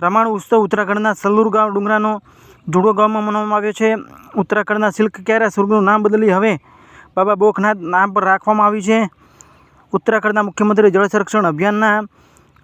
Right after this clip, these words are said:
હેઠળ ભગીરથ એપ લોન્ચ કરી છે. ઉત્તરાખંડના મુખ્યમંત્રી ગંગા જળ અને શારદાના નદી પર ગલિયાડની ઘોષણા કરી છે. પ્રશ્ન હવે તમારા માટે કે હાલમાં કયા રાજ્યની મતદાર, હાલમાં, હાલમાં કયા મતદારની ઉંમરને ઘટાડીને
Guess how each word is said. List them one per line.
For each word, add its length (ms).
હેઠળ 200
ભગીરથ 400
એપ 120
લોન્ચ 280
કરી 180
છે. 240
ઉત્તરાખંડના 500
મુખ્યમંત્રી 500
ગંગા 280
જળ 180
અને 180
શારદાના 480
નદી 260
પર 160
ગલિયાડની 440
ઘોષણા 320
કરી 180
છે. 140
પ્રશ્ન 300
હવે 180
તમારા 240
માટે 200
કે 80
હાલમાં 200
કયા 160
રાજ્યની 280
મતદાર, 400
હાલમાં, 320
હાલમાં 280
કયા 160
મતદારની 420
ઉંમરને 380
ઘટાડીને 520